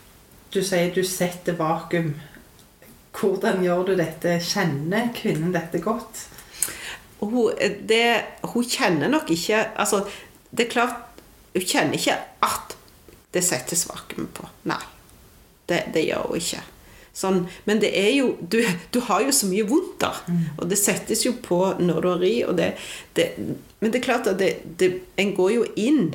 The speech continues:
Speaker 2: og på en måte gir plass. Sånn at det, men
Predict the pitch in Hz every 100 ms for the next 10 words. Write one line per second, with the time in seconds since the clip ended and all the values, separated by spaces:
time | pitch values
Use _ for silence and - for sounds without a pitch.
0 | - - - - - - 180 175 170 156
1 | 151 185 190 180 - - - - 170 170
2 | 208 202 285 277 - - - - - -
3 | - - - - - 208 214 214 196 196
4 | 165 - - - - 196